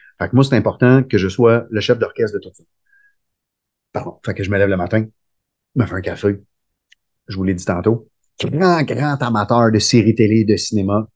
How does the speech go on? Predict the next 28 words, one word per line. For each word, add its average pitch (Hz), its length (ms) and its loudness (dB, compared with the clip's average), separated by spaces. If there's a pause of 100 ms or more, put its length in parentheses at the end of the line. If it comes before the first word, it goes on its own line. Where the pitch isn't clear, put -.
(120)
Alors, 98 280 -6
je 117 100 0
me 175 180 6
foire 117 340 -2
sur - 160 -4
mon 135 120 4
sofa. 85 300 -12 (640)
J'ai 113 140 2
mon 170 160 4
cellulaire 90 460 -2
pas 85 140 -4
loin 85 300 -6
parce 87 180 -6
que 90 260 -2 (100)
ça - 240 -8
peut 95 240 0
popper 110 320 0
à 85 60 -8
n'importe 143 280 2
quel 127 120 2
moment. 85 300 0 (960)
Le, 107 220 6
le, 95 260 0
l'inspiration, 110 800 0
le, 101 280 4
le, 95 220 0
le, 90 160 -2
le. 101 220 2